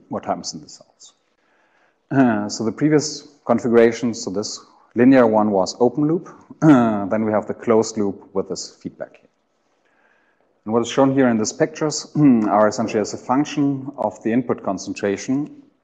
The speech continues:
<clears throat> These are population, cell population distributions measured by fax, <clears throat> fluorescences, and this one is the experimental data, and this is the model simulation.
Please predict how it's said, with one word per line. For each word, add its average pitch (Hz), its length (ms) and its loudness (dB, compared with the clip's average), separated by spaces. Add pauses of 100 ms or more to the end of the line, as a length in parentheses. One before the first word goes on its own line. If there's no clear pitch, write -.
(140)
<clears throat> - 1040 -4
These 107 140 -6
are 117 80 6
population, 135 920 -2
cell 110 220 0
population 107 800 -6
distributions 120 680 -6
measured 104 320 -2
by 87 100 -4
fax, - 520 -4 (220)
<clears throat> - 260 -10
fluorescences, 131 1200 0 (220)
and 110 120 -8
this 113 180 -4
one 110 140 0
is 104 140 -8
the 98 80 -4
experimental 127 560 2
data, 107 440 -2
and 98 120 -12
this 95 180 -10
is - 60 -20
the 85 320 -10 (720)
model 87 240 -2
simulation. - 560 -18